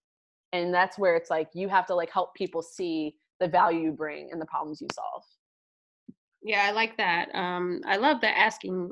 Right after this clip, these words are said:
Speaker 2: each person that question, because you always get something different. But I, I do agree, you gotta be secure in yourself before you can secure, uh, career bags, et cetera. It helps anyway, <laughs> right?
Speaker 1: Yeah.
Speaker 2: So.
Speaker 1: Yeah, and I just think that that's really, like,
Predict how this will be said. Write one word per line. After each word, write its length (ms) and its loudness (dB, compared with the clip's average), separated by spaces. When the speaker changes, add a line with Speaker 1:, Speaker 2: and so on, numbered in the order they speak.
Speaker 2:
each 260 -10
person 300 -4
that 160 -2
question, 340 -4
because 320 -4
you 100 0
always 240 0
get 200 -2
something 460 -4
different. 440 2
But 120 0
I, 200 4
I 140 4
do 200 2
agree, 280 -2
you 140 0
gotta 240 2
be 160 -4
secure 420 -2
in 100 2
yourself 500 0
before 240 -8
you 140 -6
can 260 -6
secure, 560 0
uh, 160 0
career 440 0
bags, 440 0
et 120 -4
cetera. 300 2
It 100 6
helps 400 2
anyway, 440 2
<laughs> 140 -14
right? 240 8
Speaker 1:
Yeah. 380 8
Speaker 2:
So. 300 0
Speaker 1:
Yeah, 300 10
and 100 6
I 80 6
just 240 4
think 220 2
that 180 0
that's 300 2
really, 420 2
like, 420 2